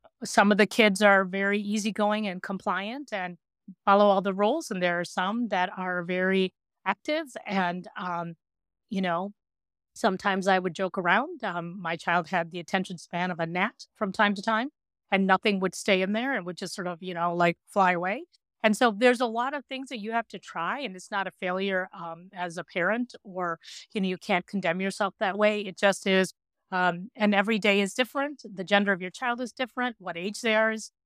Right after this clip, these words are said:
is gonna make a difference. Hormones are gonna make a difference. There's just so many different factors that come in and out. Every single day is different. And it's the magic of parenting,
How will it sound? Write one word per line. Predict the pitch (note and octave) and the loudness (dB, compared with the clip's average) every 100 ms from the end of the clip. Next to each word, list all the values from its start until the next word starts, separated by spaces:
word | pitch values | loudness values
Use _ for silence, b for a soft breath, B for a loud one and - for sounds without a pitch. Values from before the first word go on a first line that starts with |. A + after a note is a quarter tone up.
| _ - | _ -10
is | G#3 | -6
gonna | A#3+ G#3+ | -2 0
make | G#3 | 2
a | G#3 | 0
difference. | G#3+ - A3 A3+ - | 0 0 0 -2 -6
Hormones | G#3 A3 A3 A3 | -6 -6 -6 -8
are | A3 | -8
gonna | G#3 G#3 | -8 -6
make | G#3 G#3 | -8 -10
a | |
difference. | G3 G#3 G#3+ G#3 - B B _ | -12 -4 0 0 0 B B _
There's | G#3 - | 0 2
just | A3 - | -2 4
so | C4 | 6
many | B3+ A#3 G#3+ | 6 6 4
different | A3 - F#3+ | 2 2 -2
factors | - F3 - A3+ G#3+ G#3+ | 2 2 2 0 0 0
that | F3 - | -6 -2
come | G3+ F#3 | -2 0
in | F#3 | -2
and | F3 | -2
out. | E3 G3 - | 0 -2 -4
Every | G3 F3+ G#3+ | -6 -4 -4
single | - G3+ F#3+ | -2 -2 0
day | E3+ F3 | 0 0
is | E3+ | -2
different. | - F#3 - A#3 A#3+ _ _ _ _ | -6 -6 -2 -4 -4 _ _ _ _
And | F#3 F#3 F3+ F3 | 0 2 0 -2
it's | - - - | -10 -16 -4
the | A3 | 0
magic | G3 F3+ G3 B3 | 6 6 6 2
of | G3 | 0
parenting, | - G#3+ G#3 C#4 F#4 F#4 | 0 0 0 -2 -8 -12